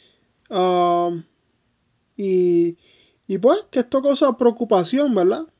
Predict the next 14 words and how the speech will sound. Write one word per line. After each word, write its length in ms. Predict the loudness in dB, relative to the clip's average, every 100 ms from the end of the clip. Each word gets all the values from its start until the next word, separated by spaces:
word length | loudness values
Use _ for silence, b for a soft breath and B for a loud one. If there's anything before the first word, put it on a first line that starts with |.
| _
Y 160 | -8 -4
más 220 | -4 -6
cuando 480 | -6 -4 0 2 2
involucra 720 | 0 2 2 2 0 0 0
a 240 | -2 -4 -2
menores 480 | -4 -2 -4 -2
de 80 | 0
edad 200 | -2 -2
o 80 | -6
posiblemente 640 | -6 -4 -4 -2 -4 -4
involucre 520 | -2 0 0 0 -2 -2
menores 580 | -2 -2 -2 -2 -4
de 120 | -4 -6
edad. 160 | -8